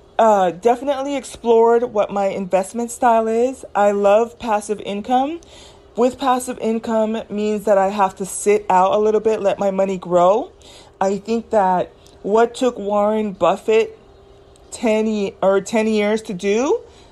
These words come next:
I'm doing in three. And so there are way more platforms and things for you to do than there was when Bu-, Warren Buffett did it. But I think that, um,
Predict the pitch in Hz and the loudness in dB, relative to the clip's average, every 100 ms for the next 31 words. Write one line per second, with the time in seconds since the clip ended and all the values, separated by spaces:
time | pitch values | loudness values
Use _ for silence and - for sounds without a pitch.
0 | - - 220 214 190 226 226 220 202 196 | -8 -2 0 0 -2 0 0 -2 -4 -4
1 | 202 190 202 269 453 - - - - - | -2 0 0 -4 -8 -14 -20 -20 -20 -16
2 | - 220 214 196 196 190 190 185 - _ | 0 2 4 4 2 0 -4 -8 -14 _
3 | - - 220 208 190 208 202 196 - 202 | -20 0 2 2 2 2 2 2 2 2
4 | 190 190 208 226 226 214 208 202 196 - | 2 0 -2 -2 -2 0 2 2 0 -4
5 | 220 175 - 208 196 196 170 170 202 202 | -4 -4 -2 -2 -2 -6 -8 -8 -8 -6
6 | 196 196 190 180 170 185 196 196 185 180 | -6 -8 -6 -6 -4 -4 -4 -2 -2 0
7 | 175 180 180 190 170 170 160 165 175 175 | 0 0 0 -4 -6 -2 -2 -2 -4 -2
8 | 175 180 180 185 180 175 175 175 247 214 | -2 -2 -4 -4 -8 -6 -4 -2 -2 -4
9 | - - - - 180 208 208 196 185 - | -10 -20 -20 -14 -2 2 2 2 -2 -8
10 | 208 202 - 196 185 180 175 170 165 | -8 -6 -2 0 0 0 -2 -2 -6